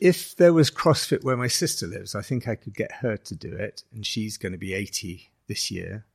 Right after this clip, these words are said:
Um, but she swims every day. And since I did CrossFit, she started doing, she does Chi Chi Gonzalez kettlebells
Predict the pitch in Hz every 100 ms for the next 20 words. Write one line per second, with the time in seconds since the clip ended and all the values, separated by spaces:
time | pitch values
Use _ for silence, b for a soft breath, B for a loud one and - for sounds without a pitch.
0 | B B B B B 110 107 101 98 -
1 | 117 - - 113 101 95 85 82 87 87
2 | 104 120 _ b b b - 104 101 95
3 | - - 120 - 120 135 104 - - 87
4 | - - - - 92 - 101 101 - 95
5 | _ - 101 95 95 90 107 98 92 -
6 | - 110 - 107 95 98 95 92 95 98
7 | 95 - - - 98 92 90 95 - -